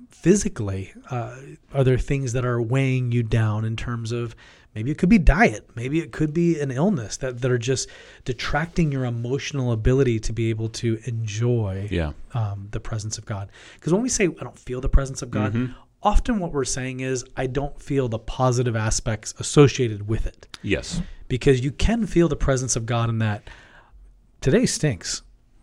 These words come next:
Speaker 1: but I do feel that the Lord is with me. Am I
Speaker 2: Yeah.
Speaker 1: smiling? No, but I know He's here." There's a sense of knowing the presence of God even in the midst of tragedy.
Speaker 2: Yeah. There's,
Speaker 1: Difficulty.
Speaker 2: and, and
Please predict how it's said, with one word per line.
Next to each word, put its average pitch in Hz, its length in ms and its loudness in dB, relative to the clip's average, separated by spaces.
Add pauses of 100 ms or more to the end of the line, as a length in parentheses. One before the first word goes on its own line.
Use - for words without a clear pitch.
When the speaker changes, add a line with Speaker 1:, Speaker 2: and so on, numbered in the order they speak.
(120)
Speaker 1:
but 127 280 4
I 123 100 -2
do 123 200 2
feel 127 160 0
that 117 120 -4
the 120 80 -8
Lord 113 160 -4
is 101 120 -6
with 107 180 -8
me. 90 280 -14
Am 120 80 -6
I 117 60 0
Speaker 2:
Yeah. 76 40 0
Speaker 1:
smiling? 160 600 2
No, 110 260 -2 (240)
but 120 100 -2
I 120 80 -2
know 107 200 -4
He's 101 120 -6
here." - 280 -16 (480)
There's 117 140 -6
a 123 60 -2
sense 139 340 -2
of 120 80 -6
knowing 117 320 -4
the 110 80 -8
presence 107 380 -6
of 110 80 -14
God 107 240 -8
even 107 160 -8
in 101 80 -8
the 98 60 -8
midst 98 340 -8
of - 340 -14 (160)
tragedy. - 380 -10 (100)
Speaker 2:
Yeah. 82 220 -2 (720)
There's, 117 340 8
Speaker 1:
Difficulty. - 340 -4
Speaker 2:
and, 110 140 -2
and 101 320 2